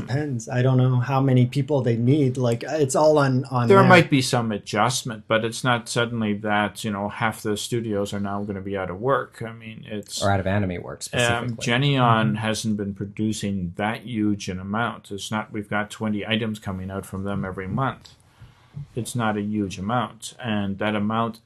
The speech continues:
Speaker 2: is still gonna stay. If they're still, if they're doing, you know, five shows a, a,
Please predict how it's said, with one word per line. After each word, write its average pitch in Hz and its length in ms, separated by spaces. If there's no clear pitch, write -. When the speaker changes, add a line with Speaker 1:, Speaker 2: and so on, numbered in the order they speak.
Speaker 2:
is - 100
still 143 380
gonna 110 280
stay. 123 440
If 107 160
they're 101 80
still, 143 320
if - 140
they're 117 80
doing, 127 300
you 113 100
know, 104 100
five 127 400
shows 120 680
a, 113 80
a, 107 420